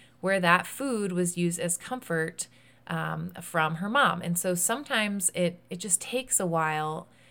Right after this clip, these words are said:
um, as you're going through the process and trying and, you know, failing.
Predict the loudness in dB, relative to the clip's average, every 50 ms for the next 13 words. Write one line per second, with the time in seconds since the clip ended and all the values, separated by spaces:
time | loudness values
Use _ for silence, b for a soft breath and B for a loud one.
0 | b b b b b b -6 -6 -4 -4 -4 -4 -4 -2 0 0 -2 0 0 0
1 | 0 0 -2 -2 -4 -4 -4 -2 -2 -2 -2 -2 -2 -2 -2 -2 -2 -4 -4 -6
2 | -2 0 2 2 4 4 2 2 2 0 -2 -2 -2 -4 -2 -2 -4 -2 -2 -4
3 | -2 -2 -2 -4 -4 -6 -10 -16 -16 0 2 4 4 4 4 4 2 2 2 0
4 | 0 -2 -4